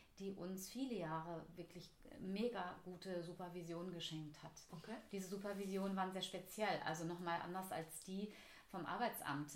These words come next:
Speaker 1: die
Speaker 2: Mhm.
Speaker 1: Psychologin, weil da
Speaker 2: Mhm.
Speaker 1: ging's mehr um diese Berufsfelder und mehr ums Gucken der
Speaker 2: Mhm.
Speaker 1: Teilnehmer. Aber was eben meine Freundin, also die Psychologin mit uns gemacht hat, da ging's einfach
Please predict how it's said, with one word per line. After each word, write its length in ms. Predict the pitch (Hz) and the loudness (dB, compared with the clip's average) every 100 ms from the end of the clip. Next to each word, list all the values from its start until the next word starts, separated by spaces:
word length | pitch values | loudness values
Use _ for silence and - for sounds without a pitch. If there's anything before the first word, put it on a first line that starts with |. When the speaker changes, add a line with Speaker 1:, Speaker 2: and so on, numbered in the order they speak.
| - | -6
Speaker 1:
die 60 | 160 180 | -4 -4
Speaker 2:
Mhm. 80 | |
Speaker 1:
Psychologin, 680 | 185 180 - 139 143 143 151 | -2 -2 -2 0 0 0 0
weil 180 | 160 165 | 2 4
da 60 | 180 | 4
Speaker 2:
Mhm. 80 | 170 | 4
Speaker 1:
ging's 220 | 170 - | 2 0
mehr 220 | 165 170 | 2 2
um 100 | 175 | 2
diese 180 | 165 160 | 0 -4
Berufsfelder 760 | 156 165 - - 170 170 165 160 | -6 -6 -4 0 2 4 4 2
und 140 | 165 | 0
mehr 160 | 165 175 | 0 0
ums 220 | 170 - | -4 -4
Gucken 600 | 185 185 180 175 170 165 190 | -2 -2 0 0 0 0 2
der 140 | 175 | 2
Speaker 2:
Mhm. 140 | 190 | 4
Speaker 1:
Teilnehmer. 540 | 147 160 165 170 170 165 - - - - | 4 4 2 2 2 0 -4 -14 -14 2
Aber 220 | 175 175 | 6 8
was 200 | 180 185 - | 6 4 0
eben 760 | 175 180 175 180 180 185 175 | 2 2 0 -2 -2 -2 2
meine 320 | 170 170 165 160 - - - - | 4 4 12 12 12 12 4 -2
Freundin, 520 | - 147 170 175 175 - - - - - - - - - - | 6 6 6 2 -2 -8 6 8 8 2 -14 -20 -16 -2 6
also 120 | 190 | 6
die 100 | 190 | 6
Psychologin 520 | 196 190 180 180 269 | 4 4 6 8 8
mit 80 | 277 | 6
uns 180 | 277 - | 4 4
gemacht 300 | 269 262 269 | 6 8 6
hat, 120 | 262 | 4
da 80 | 226 | 6
ging's 280 | 214 214 208 | 6 6 6
einfach 320 | 190 190 185 | 4 6 4